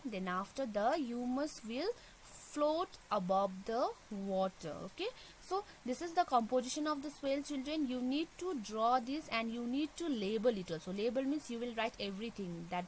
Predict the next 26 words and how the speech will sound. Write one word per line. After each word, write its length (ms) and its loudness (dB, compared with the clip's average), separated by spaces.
it's 200 -8
a 100 0
gravel, 580 -2
it's 160 0
a 80 2
clay 240 0
particle, 500 0
it's 160 -6
a 60 -4
sand 400 -2
particle, 460 -2
it's 260 -4
the 240 0
humus. 640 2
You 100 -4
will 180 -2
write 260 0
everything 540 -4
after 380 0
drawing. 420 0
You 140 0
can 300 2
simply 520 -2
draw 380 6
a 40 4
beaker 440 -2